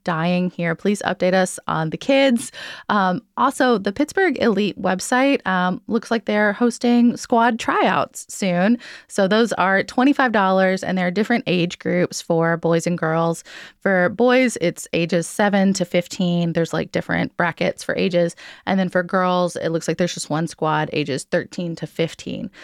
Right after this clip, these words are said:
So those tryouts are coming up later this month. It's February seventeenth and eighteenth,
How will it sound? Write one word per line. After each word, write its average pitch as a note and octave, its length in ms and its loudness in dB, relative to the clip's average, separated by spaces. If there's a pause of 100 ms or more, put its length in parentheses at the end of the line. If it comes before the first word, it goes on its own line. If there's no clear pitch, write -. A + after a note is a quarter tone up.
(140)
So F#3 200 2
those F#3 200 2
tryouts F3+ 420 0
are D#3+ 60 -2
coming F3+ 240 0
up E3+ 120 -2
later E3+ 200 2
this F3 180 -4
month. E4+ 380 0
It's G3 240 0
February F#3+ 480 2
seventeenth F3+ 560 -2
and D#3 160 -4
eighteenth, G#3+ 580 -2